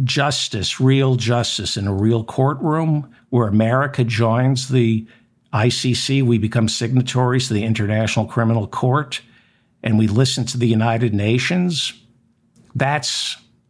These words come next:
how you make people safe. Franklin Delano Roosevelt understood that. John Kennedy understood that. President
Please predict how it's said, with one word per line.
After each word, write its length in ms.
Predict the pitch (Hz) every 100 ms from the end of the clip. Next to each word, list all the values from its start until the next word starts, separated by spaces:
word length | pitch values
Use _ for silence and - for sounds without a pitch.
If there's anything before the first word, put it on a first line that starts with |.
| _ -
how 140 | 117
you 180 | 113 110
make 320 | 110 107 -
people 300 | - 92 92
safe. 640 | - - 90 64 - - - - - -
Franklin 540 | - 104 95 113 104
Delano 360 | 95 92 82 80
Roosevelt 720 | 85 123 185 170 175 170 165
understood 600 | 156 147 131 - 151 139
that. 460 | 147 143 131 - - _ _ _ _ - _
John 300 | - 117 101
Kennedy 640 | - 147 160 165 156 156
understood 680 | 156 151 143 131 - 147 127
that. 500 | 139 135 139 - - - _ _ _ _ _ _ _ _ _ _ _ _ - - _ _ _ _ _ _ _ _ _ _ _ _ _ - - - -
President 420 | 143 117 104 87